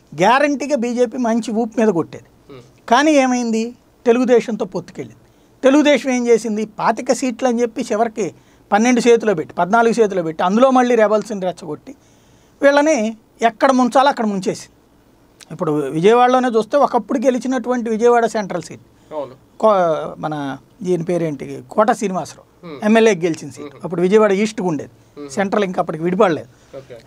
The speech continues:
Speaker 1: ఆ గెలిచిన సీట్
Speaker 2: భారతీయ జనతా
Speaker 1: భారతీయ
Speaker 2: పార్టీ.
Speaker 1: జనతా పార్టీ.
Speaker 2: అవును, అవును.
Speaker 1: అలాంటిది ముందు రాయించుకుని
Speaker 2: Hmm.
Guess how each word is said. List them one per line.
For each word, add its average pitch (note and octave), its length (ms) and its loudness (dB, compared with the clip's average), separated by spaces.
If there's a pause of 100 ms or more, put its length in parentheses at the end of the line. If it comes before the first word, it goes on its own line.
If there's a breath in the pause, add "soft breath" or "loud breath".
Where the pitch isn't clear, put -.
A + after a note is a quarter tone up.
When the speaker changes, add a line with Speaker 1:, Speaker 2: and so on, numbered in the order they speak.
(140)
Speaker 1:
ఆ A#3 120 4
గెలిచిన D4 500 2
సీట్ - 300 -4
Speaker 2:
భారతీయ E3+ 340 -10
జనతా C3+ 220 -10
Speaker 1:
భారతీయ - 20 2
Speaker 2:
పార్టీ. A3 260 2
Speaker 1:
జనతా D#3+ 220 -2
పార్టీ. C#3 160 -14
Speaker 2:
అవును, B2 140 -18
అవును. - 200 -2
Speaker 1:
అలాంటిది D4+ 500 2
ముందు C4+ 260 4
రాయించుకుని B3+ 800 0
Speaker 2:
Hmm. C3+ 140 -20